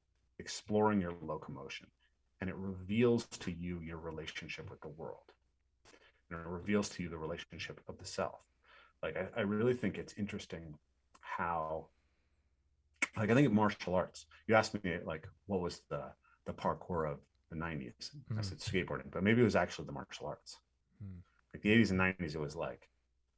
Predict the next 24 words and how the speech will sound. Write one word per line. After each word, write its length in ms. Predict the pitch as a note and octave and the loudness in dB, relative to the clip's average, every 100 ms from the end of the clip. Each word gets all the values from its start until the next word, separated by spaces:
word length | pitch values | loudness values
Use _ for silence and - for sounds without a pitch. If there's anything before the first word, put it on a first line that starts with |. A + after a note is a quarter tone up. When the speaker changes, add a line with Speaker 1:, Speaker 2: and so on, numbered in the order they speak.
| _ _ _ _ _ _ - _ _ _ D3+ D3+ - | _ _ _ _ _ _ -20 _ _ _ -4 -4 -6
Speaker 1:
be, 380 | F#2 D#2+ D2 - _ _ _ | -6 -4 -8 -12 _ _ _
like, 140 | - - | -12 -4
I 100 | - | 0
grew 180 | A2 A2 | 4 4
up 160 | F2 F#2 | 2 0
wanting 240 | F2 D#2 | -4 -4
to 80 | C#2+ - | -10 -12
be 340 | C#2 C2 B1+ - _ | -12 -10 -14 -18 _
a 60 | - | -14
ninja, 300 | C2 D#2 - - - - - - - | -10 -10 -10 -14 -16 -18 -20 -18 -10
Speaker 2:
<laughs> 1000 | G#2 B2+ - G3+ - _ _ _ _ - | -6 -4 -2 -4 -6 _ _ _ _ -2
Speaker 1:
right? 320 | F#2 F2+ C#3 - _ _ _ - | 0 2 2 -2 _ _ _ -6
Speaker 2:
Yeah. 200 | F#2+ F2 _ _ _ _ - _ - | -6 -6 _ _ _ _ -20 _ -2
Speaker 1:
I 40 | A#2 | 4
think 120 | C3+ | 4
it's 100 | A#2 | 4
so 180 | - G#2+ | 2 0
strange 460 | - G#2+ G2+ F#2+ - | 0 0 2 0 -4
now. 300 | D#2 - - - _ _ _ _ _ - | -8 -8 -16 -20 _ _ _ _ _ -16
It's 120 | - | -16
very 340 | E2 A2+ B2 A#2+ | 0 6 8 6
bizarre 360 | G2 F2+ F2 | 2 2 2
to 120 | F#2+ B2 | 2 -2
me 280 | B2 C#3 | -2 -4